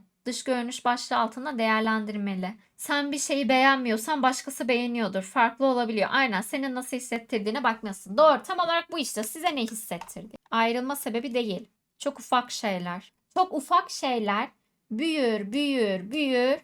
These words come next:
dağ gibi olur ve devrilir. O yüzden çok ufak şeyler çok önemli.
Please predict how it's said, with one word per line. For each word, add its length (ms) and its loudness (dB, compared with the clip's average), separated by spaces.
dağ 400 8
gibi 260 0
olur 380 6
ve 140 -2
devrilir. 680 2
O 140 0
yüzden 360 -6
çok 200 -14
ufak 240 -2
şeyler 400 -2
çok 180 -6
önemli. 440 -2